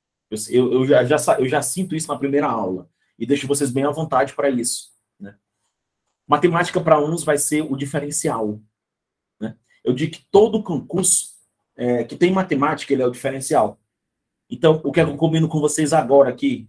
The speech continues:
Paciência. Paciência. Eu vou parar a aula. Já parei, né? Já senti que muita gente com dificuldade, né? Quem não tá com dificuldade também se expressa. Vamos se expressar aqui na mensagem.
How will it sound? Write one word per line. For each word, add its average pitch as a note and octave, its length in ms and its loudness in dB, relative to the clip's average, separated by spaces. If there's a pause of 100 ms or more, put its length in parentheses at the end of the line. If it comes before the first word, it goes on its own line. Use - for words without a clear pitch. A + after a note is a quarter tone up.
(120)
Paciência. - 680 -10 (840)
Paciência. A#2+ 840 -4 (100)
Eu B2 100 4
vou C#3+ 140 8
parar E3 240 6
a E3+ 60 6
aula. C3+ 420 2 (520)
Já - 80 -12
parei, G#3 440 -6 (260)
né? G2+ 180 -18 (280)
Já A#2+ 100 -2
senti C#3+ 300 -8
que - 80 -10
muita E3+ 240 -6
gente F3+ 180 -4
com F#3 100 -6
dificuldade, E3 680 -6
né? - 180 -10 (360)
Quem C4 160 4
não C#4+ 140 0
tá B3+ 140 0
com - 80 -8
dificuldade F3 500 -2
também F#3+ 220 -4
se - 100 -8
expressa. F3 480 -4
Vamos D3 180 -8
se - 60 -6
expressar D3 320 -6
aqui - 140 -16
na D3+ 100 -6
mensagem. - 380 -8